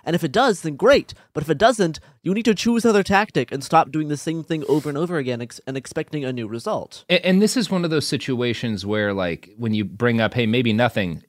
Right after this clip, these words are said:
Speaker 2: might be the best thing," at least for, for most people specifically to do,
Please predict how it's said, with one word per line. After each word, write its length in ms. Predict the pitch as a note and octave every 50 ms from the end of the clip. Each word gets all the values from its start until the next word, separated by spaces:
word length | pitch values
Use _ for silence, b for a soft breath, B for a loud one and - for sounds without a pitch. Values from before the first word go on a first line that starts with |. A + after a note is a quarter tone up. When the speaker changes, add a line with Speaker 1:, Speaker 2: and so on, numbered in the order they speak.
| _ _ _
Speaker 2:
might 240 | A2+ A#2 A2 A2 F#2+
be 80 | G#2+ A2
the 100 | G2 G2
best 220 | F#2 G2 F#2+ -
thing," 180 | - G#2 F#2 F#2+
at 80 | A#2+
least 220 | D#3+ F#3+ F3+ - -
for, 280 | D#3+ D3 C3 A#2 A2+ -
for 180 | - - D3 B2+
most 360 | A2+ B2+ C#3 C#3+ - - -
people 280 | - A#2+ F#2+ - D#2+ D#2+
specifically 640 | - - A2+ G#2 - A2+ F#2+ - F2 - F#2+ F2+
to 140 | - - F2+
do, 300 | E2 G2 F2 D#2+ D2+ -